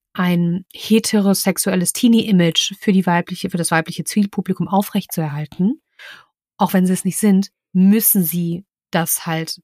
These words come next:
spielen. Und es gibt ein Beispiel,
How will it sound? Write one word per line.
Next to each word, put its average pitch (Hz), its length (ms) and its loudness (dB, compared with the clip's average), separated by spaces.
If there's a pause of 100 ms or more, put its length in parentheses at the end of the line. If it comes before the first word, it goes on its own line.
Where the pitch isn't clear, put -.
(140)
spielen. 196 720 2 (460)
Und 185 540 2
es - 120 -16
gibt 226 180 -2
ein 185 100 2
Beispiel, 214 760 0